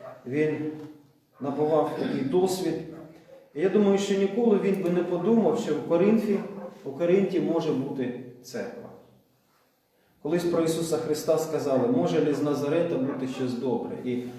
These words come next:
я думаю, так само казали і про Коринт: "Чи може з Коринта бути щось добре?"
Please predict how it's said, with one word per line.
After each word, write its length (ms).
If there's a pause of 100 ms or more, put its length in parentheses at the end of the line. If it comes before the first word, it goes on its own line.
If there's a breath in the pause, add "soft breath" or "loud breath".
(260 loud breath)
я 60
думаю, 280
так 160
само 300
казали 420
і 20
про 180
Коринт: 640
"Чи 100
може 320
з 100
Коринта 500
бути 380 (460)
щось 340 (260)
добре?" 360